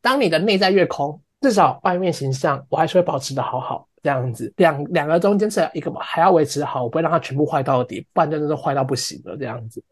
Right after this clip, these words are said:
然后就有时候会收到一些不知道我实际处境的讯息的，讯息的时候，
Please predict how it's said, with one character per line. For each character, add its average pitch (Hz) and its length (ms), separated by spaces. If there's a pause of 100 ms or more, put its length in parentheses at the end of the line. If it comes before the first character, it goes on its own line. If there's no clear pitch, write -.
(300)
然 190 120
后 226 40
就 254 120
有 190 100
时 160 100
候 175 60
会 180 100
收 180 160
到 175 140
一 - 20
些 160 400 (140)
不 254 100
知 208 140
道 214 160
我 147 140
实 - 160
际 180 120
处 131 200
境 156 160
的 131 100
讯 147 180
息 120 160
的， 110 140
讯 127 180
息 - 160
的 - 120
时 - 120
候， - 320